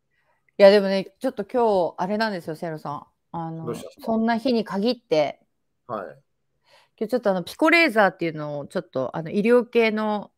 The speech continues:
Speaker 1: あの、してきたので、若干、
Speaker 2: 何レーザー？
Speaker 1: ほんとこれ、え、ピコレーザー、ピコ。
Speaker 2: ピコレーザー？
Speaker 1: はい。あのー、
Speaker 2: ほう。
Speaker 1: 要は、私、あの、ほら、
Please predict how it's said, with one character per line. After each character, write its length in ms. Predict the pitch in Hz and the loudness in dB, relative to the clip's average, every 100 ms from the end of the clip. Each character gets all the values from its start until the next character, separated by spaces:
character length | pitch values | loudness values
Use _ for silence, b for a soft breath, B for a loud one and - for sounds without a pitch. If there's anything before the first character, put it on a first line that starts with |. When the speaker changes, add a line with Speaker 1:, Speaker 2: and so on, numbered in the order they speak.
| _ | _
Speaker 1:
あ 120 | - 180 | -10 -8
の、 120 | 175 | -8
し 60 | - | -10
て 120 | 214 | -12
き 80 | - | -10
た 100 | 156 | -10
の 140 | 143 | -8
で、 300 | 143 135 - - | -10 -10 -14 -8
若 320 | 180 220 214 | -2 -2 0
干、 140 | 247 | 0
Speaker 2:
何 200 | 233 220 | 0 0
レ 100 | 285 | 2
ー 20 | |
ザ 0 | |
ー？ 0 | |
Speaker 1:
ほ 60 | 254 | 2
ん 20 | |
と 180 | 240 208 | 2 0
こ 60 | 233 | -2
れ、 140 | - _ _ _ _ _ _ | -2 _ _ _ _ _ _
え、 100 | - | -6
ピ 220 | - - - | -6 -8 -2
コ 120 | 330 | 0
レ 180 | 320 208 | 2 0
ー 40 | |
ザ 120 | 131 | -2
ー、 40 | - | -14
ピ 140 | - | -14
コ。 260 | - 143 - _ _ _ _ _ _ | -8 -8 -10 _ _ _ _ _ _
Speaker 2:
ピ 100 | - | -6
コ 160 | - 277 | 2 4
レ 160 | 262 | 4
ー 20 | 147 | 2
ザ 340 | 104 78 - | -2 -6 -12
ー？ 40 | _ _ _ 262 | _ _ _ 0
Speaker 1:
は 200 | 226 165 | 0 0
い。 120 | - _ | -6 _
あ 120 | 208 | -6
の 120 | 220 | -2
ー、 40 | 214 | -2
Speaker 2:
ほ 360 | 208 202 208 | 0 0 2
う。 80 | - | 2
Speaker 1:
要 240 | 285 403 240 | 0 2 4
は、 640 | 226 226 220 185 160 - | 4 4 4 0 -2 -6
私、 320 | 220 302 330 | -4 -4 -2
あ 80 | 320 | -2
の、 220 | 269 247 | -2 -4
ほ 80 | 240 | -2
ら、 280 | 196 143 | -2 -4